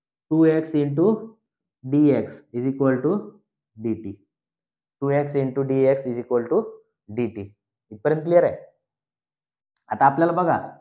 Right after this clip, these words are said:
टू एक्स into dx आहे का? तर नाही, x into dx आहे, त्याच्यामुळे आपल्याला टू न काय करावं लागेल? इथं मल्टिप्लाय करावं लागेल. Similarly वरती जर मल्टिप्लाय केलं तर आपल्याला ॲडजस्ट करण्यासाठी खाली पण डिवाइड मध्ये लिहावं लागेल, म्हणून काय केलं आपण इंटिग्रेशन मध्ये one upon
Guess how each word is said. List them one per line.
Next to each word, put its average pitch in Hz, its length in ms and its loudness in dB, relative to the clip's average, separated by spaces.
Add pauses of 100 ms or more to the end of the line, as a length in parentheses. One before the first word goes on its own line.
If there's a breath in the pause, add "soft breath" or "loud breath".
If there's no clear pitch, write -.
(140)
टू 160 80 2
एक्स 170 240 2
into 165 300 0
dx 165 280 2
आहे 165 200 0
का? 160 160 -4 (100)
तर 151 60 -8 (300)
नाही, 147 300 -8 (280)
x 139 260 -10
into 156 320 -2 (640)
dx 151 400 -2
आहे, 120 240 -2 (460)
त्याच्यामुळे 143 340 2
आपल्याला 160 320 2
टू 160 140 4
न 165 120 2
काय 170 120 6
करावं 165 200 2
लागेल? 165 180 4
इथं 160 320 -2 (420)
मल्टिप्लाय 165 460 4
करावं 131 260 4
लागेल. 101 240 -2 (580)
Similarly 160 420 2
वरती 147 400 4
जर 165 260 6 (140)
मल्टिप्लाय 156 380 2
केलं 151 220 -2 (100)
तर 156 80 2
आपल्याला 151 340 4
ॲडजस्ट 143 340 -2
करण्यासाठी 143 440 -6
खाली 135 260 -8 (100)
पण 180 80 -4 (380)
डिवाइड 147 280 4
मध्ये 143 240 -4 (200)
लिहावं 127 280 -4
लागेल, 107 200 -8
म्हणून 127 240 -6
काय 143 120 -4
केलं 139 160 -4
आपण 135 160 -6
इंटिग्रेशन 127 460 -8
मध्ये 123 140 -14
one 120 220 -10
upon 127 220 -14